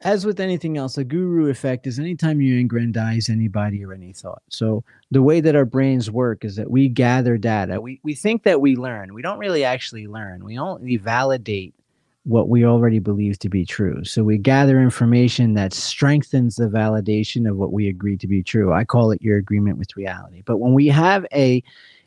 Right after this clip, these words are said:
a, a belief that someone, some person is special in some way, because we grab that belief, we then retroactively, there's a,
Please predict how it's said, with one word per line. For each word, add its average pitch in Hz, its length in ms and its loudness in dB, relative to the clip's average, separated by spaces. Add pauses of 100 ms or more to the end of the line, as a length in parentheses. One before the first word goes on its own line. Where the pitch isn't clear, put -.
(140)
a, 120 580 2 (440)
a 127 120 2
belief 135 680 2
that 127 200 0
someone, 143 1040 2
some 143 300 0
person 127 600 -2 (280)
is 139 260 2
special 135 520 -2
in 117 180 -2
some 110 300 -2
way, 113 300 -4 (420)
because 165 440 2
we 185 100 4
grab 139 420 4
that 123 300 -2
belief, 120 600 -4 (320)
we 131 180 4
then 135 480 2
retroactively, 135 1200 0 (100)
there's 113 200 -4
a, 101 180 -6